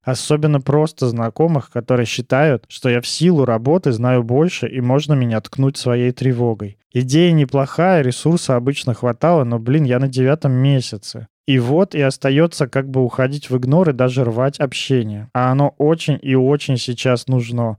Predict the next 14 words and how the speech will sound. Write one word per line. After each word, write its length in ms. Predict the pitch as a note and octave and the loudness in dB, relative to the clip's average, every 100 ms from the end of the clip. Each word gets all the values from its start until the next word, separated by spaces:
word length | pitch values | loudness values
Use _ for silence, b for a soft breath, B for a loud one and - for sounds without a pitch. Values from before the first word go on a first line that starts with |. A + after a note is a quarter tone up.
| - | -4
Просто 380 | B2+ C#3+ - B2+ | -2 -2 0 0
ради 320 | B2+ D#3 D#3+ | 2 0 -2
потрындеть 640 | C#3+ B2+ C3 B2 A#2+ D#3+ - | -4 -2 -2 -2 0 -2 -2
и 80 | C3+ | -4
погулять. 680 | C#3 C3 B2 A2+ G#2 - _ _ | -2 0 0 0 -4 -12 _ _
Короче, 460 | - C#3 E3 E3 A#2+ | -2 2 2 2 -4
как 260 | D3 E3 | -2 -2
выстраивать 560 | D3+ D3 - D3+ C#3+ C3 | -2 -2 0 2 2 0
границы 640 | A#2+ B2+ C3+ D#3+ F3+ - | 0 0 2 0 0 -4
и 140 | A2 B2+ | -4 -4
сохранять 600 | A#2 C3 C3 B2+ C#3 B2+ | -2 -2 0 2 2 0
дружбу 340 | C3+ E3+ C#3+ | 0 0 -2
без 220 | A#2 B2+ | -2 -4
политоты? 800 | - C3 B2 B2 C3 B2+ A2+ F#2+ | -4 -2 -2 0 -4 -4 -10 -12